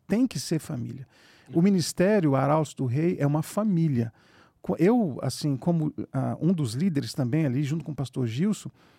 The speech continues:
a gente não consegue olhar para os meninos e ver somente o Felipe. A gente vê a imagem de todos. É uma responsabilidade com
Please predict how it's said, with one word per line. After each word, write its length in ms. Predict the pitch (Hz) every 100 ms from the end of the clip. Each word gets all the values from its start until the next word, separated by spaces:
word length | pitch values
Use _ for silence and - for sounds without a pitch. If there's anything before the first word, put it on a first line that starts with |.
| -
a 80 | -
gente 240 | 175 -
não 120 | 240
consegue 520 | 240 226 - 165 143 -
olhar 380 | 170 156 175 233
para 160 | - 165
os 120 | 135
meninos 800 | 139 135 175 214 143 110 - -
e 120 | 165
ver 260 | 117 151 180
somente 480 | 170 143 165 143
o 20 | 131
Felipe. 520 | 156 131 113 - -
A 80 | 131
gente 240 | 160 165
vê 120 | 131
a 40 | 165
imagem 400 | 156 156 170 175
de 80 | 165
todos. 600 | - 160 139 107 - - _ _ _
É 80 | -
uma 140 | 143 151
responsabilidade 920 | 170 165 165 - 143 143 131 160 151
com 280 | - 165